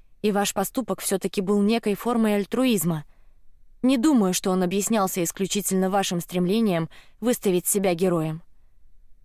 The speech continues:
«Нет, альтруизм тут совсем ни при чем». «Это как-то связано с вашей сестрой? Это стремление вовремя поспеть на помощь?» Андре погрузился в молчание.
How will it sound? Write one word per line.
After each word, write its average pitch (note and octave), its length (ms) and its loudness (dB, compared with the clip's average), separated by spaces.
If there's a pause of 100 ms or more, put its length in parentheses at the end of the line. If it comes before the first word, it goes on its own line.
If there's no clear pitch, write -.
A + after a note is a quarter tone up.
(720)
«Нет, F#3+ 460 0
альтруизм A3 520 2
тут F#3+ 180 -4
совсем F#3+ 360 0
ни F#3 60 2
при F#3 160 0
чем». E3 320 -2 (1400)
«Это F#3+ 240 -2
как-то F#3 300 -2
связано F#3+ 420 2
с - 80 -4
вашей F#3+ 240 -2
сестрой? C4 480 -4 (440)
Это A3 220 0
стремление A3 600 2
вовремя G3+ 400 2
поспеть F#3+ 400 -2
на G3 100 0
помощь?» D#3+ 500 -2 (1600)
Андре G#3+ 320 2
погрузился G3+ 600 0
в - 20 -2
молчание. E3+ 760 0